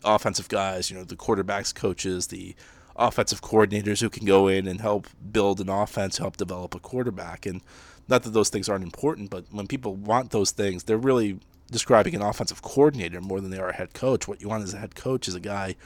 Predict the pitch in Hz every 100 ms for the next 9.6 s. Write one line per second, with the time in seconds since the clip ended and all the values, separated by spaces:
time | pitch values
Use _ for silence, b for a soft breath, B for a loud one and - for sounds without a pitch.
0 | B B B - 123 139 123 - - -
1 | 90 95 104 98 101 104 98 95 95 113
2 | 135 107 92 92 101 95 98 - 117 104
3 | 98 98 - 131 139 110 95 - - -
4 | - B B B 120 151 127 104 98 107
5 | 95 101 107 101 95 95 90 - 90 98
6 | - 123 127 - - 98 113 113 107 101
7 | 95 B B B B B B - 120 147
8 | 120 110 101 101 110 95 98 104 101 95
9 | 98 104 104 104 95